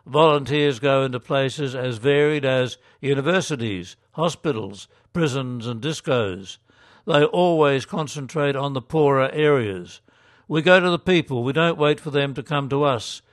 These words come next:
Cathal affirms. Today, Cathal divides his time between Cedar Vida, his role as director of the Columbans in South America,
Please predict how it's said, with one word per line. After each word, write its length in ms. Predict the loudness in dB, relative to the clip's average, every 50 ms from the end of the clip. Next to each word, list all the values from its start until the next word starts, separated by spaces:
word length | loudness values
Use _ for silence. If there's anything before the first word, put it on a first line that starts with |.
| _ _ _
Cathal 540 | -6 -6 -2 0 2 4 4 4 2 0
affirms. 720 | -2 -6 -6 -4 -4 -4 -4 -6 -10 -14 -18 -18 -18 -18 _ _ _ _ _ _ _ _ _ _ _ _ _ _ _ _ _ _
Today, 540 | -4 0 2 4 6 6 6 6 6 4 2 2
Cathal 560 | 2 2 2 4 4 4 4 4 4 4 2
divides 680 | 0 0 2 2 4 4 6 4 4 2 -2 -6 -8
his 260 | -6 -6 -6 -6 -6
time 340 | -4 -2 0 0 0 0 -2
between 420 | -6 -8 -8 -6 -6 -4 -4 -6
Cedar 400 | -6 -6 -6 -6 -4 -2 -2 -2
Vida, 520 | -2 -2 -2 -2 0 0 0 0 -2 -2 -6 _ _ _ _ _
his 260 | -8 -6 -6 -2 2
role 340 | 4 6 6 6 4 4 2
as 160 | 0 -2 -4
director 540 | -6 -6 -2 -2 0 -2 -2 -2 -4 -4 -4
of 100 | -4 -4
the 100 | -8 -8
Columbans 600 | -6 -4 0 0 0 0 -2 -4 -6 -6 -6 -6
in 80 | -8 -8
South 320 | -4 -2 0 0 0 0
America, 640 | -2 -2 -2 0 0 0 0 0 0 0 0 -2